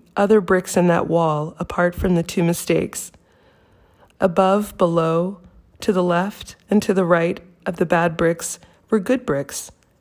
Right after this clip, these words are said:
perfect bricks. Moreover, the perfect bricks were many, many more than the two bad bricks.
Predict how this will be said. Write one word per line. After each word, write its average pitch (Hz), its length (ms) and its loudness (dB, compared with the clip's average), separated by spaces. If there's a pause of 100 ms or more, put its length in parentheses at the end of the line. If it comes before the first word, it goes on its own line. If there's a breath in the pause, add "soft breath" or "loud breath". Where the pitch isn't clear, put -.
perfect 254 500 -2
bricks. - 460 -8 (680 soft breath)
Moreover, 202 640 2 (460 soft breath)
the 202 80 -4
perfect - 540 -2
bricks - 320 -2
were 196 100 0
many, 214 320 4
many 202 240 4
more 170 680 0
than 180 180 2
the 185 80 0
two 214 200 -2
bad 180 300 0
bricks. 160 440 -4